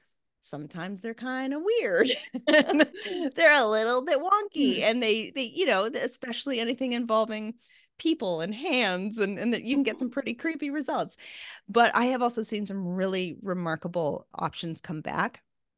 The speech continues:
Speaker 1: And it's nice to have that flexibility to, for A I to fill in some of the information that you kinda wish was there but wasn't. They also have one called Magic, um, Grab that you can actually remove the text out of an image.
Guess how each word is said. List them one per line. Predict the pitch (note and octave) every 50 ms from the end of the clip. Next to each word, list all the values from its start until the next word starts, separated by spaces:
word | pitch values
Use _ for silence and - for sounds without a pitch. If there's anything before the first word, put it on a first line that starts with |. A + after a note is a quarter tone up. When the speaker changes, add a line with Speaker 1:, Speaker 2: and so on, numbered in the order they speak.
| _ _ _ _ _ _ _ _ _ -
Speaker 1:
And | G#3 F#3
it's | F#3 F#3+
nice | G#3+ G#3+ A3 G#3+
to | -
have | G#3+ G#3
that | G#3 F3+ -
flexibility | - - F3+ F3 - F3 E3+ E3+ E3+ F3 E3+ E3 E3+ E3 E3
to, | - - - E3 D#3 D#3+ D3+ - _ - - - _ _
for | - E4+ E4 - _ _ -
A | C4+ D4
I | C4+ B3 A#3
to | A3
fill | G3 - - - - A#3 A3 G#3 G3+ -
in | - F#3+ F#3 F3+ E3+ E3+ E3 E3+ G3+ A#3+ _ -
some | - - F#3+ F#3
of | F3+
the | F3+ E3
information | D#3+ D#3 - - E3+ E3 D#3 D#3+ - - E3
that | C#3+ C#3
you | E3
kinda | - - E3+ D#3+
wish | D#3+ D#3 C#3+ D3+ -
was | - E3+ D#3 -
there | D#3+ D3+ D3 D#3
but | E3+ - C#3+ -
wasn't. | - - D#3 D#3+ E3+ G#3 A#3 B3 C4 - - - - - _ _
They | - F3+ F3
also | E3+ F3 -
have | F#3+ F#3
one | F#3+ F3+ F3
called | F3 - F3+ E3 E3+ F3
Magic, | F#3 E3 D#3+ D#3 D#3+ D#3 C#3+ - - _ - - - - _ -
um, | - F3 D#3+ D#3 C#3+ D#3+ - - - - -
Grab | F3+ F#3+ F#3 F#3+ G3+ G#3 G#3 G3+
that | F#3+ E3+
you | C3+ D#3+
can | D3+ F3 D#3+
actually | D#3 E3 E3+ - F3 D#3+
remove | E3 D#3 D#3 D#3 D#3 E3 E3+
the | E3+ D#3
text | - - - E3 D#3 - - - - -
out | - A3 G3+ G#3+
of | A3 G3+
an | A3 A3 A3
image. | - - A3 A3 A#3 B3+ B3 A#3+ - - - - -